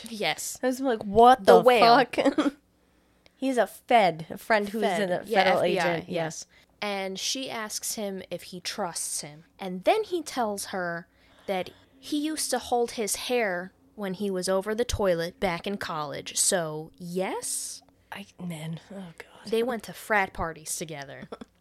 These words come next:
Speaker 2: So he leaves, and he says he's gonna get her, her shit done, A K A the mom, and contact his fed friend. So it's the next day.
Speaker 1: Is she, i-, he paid for her hotel room for the night?
Speaker 2: I guess.
Speaker 1: All right, I guess
Speaker 2: But
Speaker 1: it
Speaker 2: she
Speaker 1: doesn't
Speaker 2: also,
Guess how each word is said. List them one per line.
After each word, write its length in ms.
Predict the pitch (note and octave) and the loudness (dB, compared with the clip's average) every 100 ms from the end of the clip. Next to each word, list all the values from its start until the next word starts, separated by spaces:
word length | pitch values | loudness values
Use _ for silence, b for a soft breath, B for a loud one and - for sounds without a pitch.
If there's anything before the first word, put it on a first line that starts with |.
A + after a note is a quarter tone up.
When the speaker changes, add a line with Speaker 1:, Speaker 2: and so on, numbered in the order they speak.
| _ _ _ | _ _ _
Speaker 2:
So 140 | - G#3 | -10 -8
he 300 | G3 G4 G4+ | -6 0 2
leaves, 560 | D#4 G#3 F#3+ G#3 - - _ | 2 -2 -4 -4 -6 -10 _
and 500 | G3 G3+ F#3+ F#3 F#3 - | -2 0 -2 -4 -8 -10
he 160 | A3 | -8
says 180 | G#3+ G#3 | -4 -4
he's 140 | G#3+ G3 | -4 -6
gonna 180 | F#3+ | -6
get 240 | F3+ F3 D#3+ _ _ _ _ _ - | -4 -6 -8 _ _ _ _ _ -20
her, 80 | B B B B _ _ - | B B B B _ _ -20
her 160 | - F#3 | -12 -6
shit 360 | - F3+ D#3 | -4 -4 -6
done, 280 | E3 C3+ - _ _ | -10 -12 -16 _ _
A 120 | - F#3 | -8 -6
K 260 | G#3 E3+ | -2 -4
A 20 | |
the 80 | E3 | -4
mom, 500 | G#3 C#4 C4 B3+ B3+ B3+ - | -2 0 0 -2 -8 -16 -10
and 280 | F#3 F3+ | -8 -8
contact 460 | F3 E3 D#3+ E3 D#3+ | -10 -12 -10 -10 -10
his 220 | E3+ D#3+ | -12 -12
fed 200 | - C#3 | -12 -16
friend. 220 | - G2+ - _ | -14 -18 -18 _
So 160 | - | -10
it's 140 | E3+ - | -10 -8
the 100 | A#3 | -4
next 300 | C4+ E4 - | -4 -4 -4
day. 360 | G3 E3+ F3 F3 b b b - | -2 -2 -6 -12 b b b -8
Speaker 1:
Is 140 | G#3+ | -4
she, 140 | - - | -4 -2
i-, 200 | A3 - | -4 -2
he 220 | F#3+ A3+ | -4 -4
paid 200 | G#3+ F#3 | 0 -2
for 120 | - | -2
her 160 | F#3 F3+ | -6 -6
hotel 360 | F3+ E3+ F3 E3+ | -4 -4 -2 -2
room 220 | F#3+ G3+ _ | -4 -8 _
for 120 | G#3+ | -4
the 100 | G3+ | 0
night? 280 | G#3 G#3 G#3+ _ - | 0 -2 -6 _ -12
Speaker 2:
I 180 | G3+ F3+ _ _ | -12 -14 _ _
guess. 540 | - D#3+ G#3+ D4 F4 | -10 -8 -6 -8 0
Speaker 1:
All 100 | F#3+ | 2
right, 100 | F#3 - | 2 2
I 100 | G#3 | 0
guess 220 | A3+ - | 0 4
Speaker 2:
But 80 | C#4+ | 4
Speaker 1:
it 60 | |
Speaker 2:
she 140 | C#4+ C4+ | 6 4
Speaker 1:
doesn't 220 | C4 | 4
Speaker 2:
also, 60 | A#3 | 4